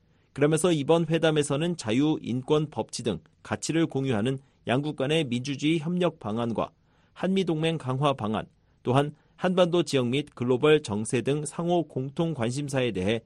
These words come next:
논의가 이뤄질 것으로 예상하고 있다고 말했습니다. 비오이 뉴스 함지아입니다.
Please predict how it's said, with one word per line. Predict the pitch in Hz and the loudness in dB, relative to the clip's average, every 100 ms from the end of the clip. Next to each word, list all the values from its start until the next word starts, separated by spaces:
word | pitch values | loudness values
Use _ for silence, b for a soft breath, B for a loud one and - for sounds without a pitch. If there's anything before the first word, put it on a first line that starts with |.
| _ | _
논의가 | - 101 117 143 | -4 -2 2 2
이뤄질 | 127 101 131 143 147 | 2 2 2 2 -2
것으로 | - 95 117 131 120 | -2 -4 0 0 0
예상하고 | 101 147 147 120 101 | -2 0 0 0 -2
있다고 | - 82 101 | -4 -6 -2
말했습니다. | 101 95 - 78 80 71 _ _ _ _ _ _ _ | -2 -4 -6 -8 -6 -8 _ _ _ _ _ _ _
비오이 | 139 147 | 4 4
뉴스 | 147 165 - - - _ _ _ | 4 0 -4 -12 -18 _ _ _
함지아입니다. | - 147 127 95 98 76 | -8 0 2 2 0 -2